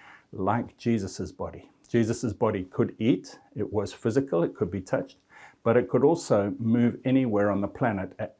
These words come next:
at instant timing. It, he could be here and then there. He could go back up to heaven and come back down. It's, it's a different body. It's a spiritual body, but it is a body.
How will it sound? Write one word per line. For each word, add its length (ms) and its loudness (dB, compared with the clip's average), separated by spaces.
at 200 -8
instant 640 0
timing. 480 -2
It, 180 -8
he 240 -6
could 200 -4
be 100 -2
here 380 4
and 120 0
then 160 -2
there. 220 -2
He 120 -4
could 180 -2
go 160 2
back 280 -2
up 140 -4
to 80 -8
heaven 320 0
and 140 -6
come 200 -4
back 220 -6
down. 300 -2
It's, 280 -6
it's 300 -4
a 20 2
different 460 2
body. 200 -4
It's 140 -10
a 60 -6
spiritual 540 0
body, 280 0
but 240 -6
it 100 -6
is 140 0
a 60 -2
body. 400 -4